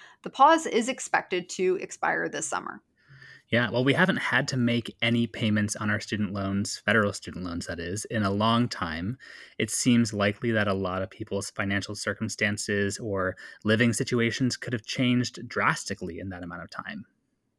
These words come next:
Speaker 1: Definitely, Sean. It's why we're recommending a few steps while they do wait.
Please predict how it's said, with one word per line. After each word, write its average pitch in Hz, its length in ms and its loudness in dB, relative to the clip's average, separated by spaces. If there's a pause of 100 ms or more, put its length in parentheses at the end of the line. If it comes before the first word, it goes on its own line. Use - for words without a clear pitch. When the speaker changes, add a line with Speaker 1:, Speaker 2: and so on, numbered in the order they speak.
Speaker 1:
Definitely, 175 460 2
Sean. - 400 -6
It's - 260 -8
why 220 200 10
we're 226 160 4
recommending 160 600 0
a - 80 -10
few 185 220 -4
steps - 520 -2
while 160 220 -2
they 185 140 0
do 170 220 0
wait. - 220 -4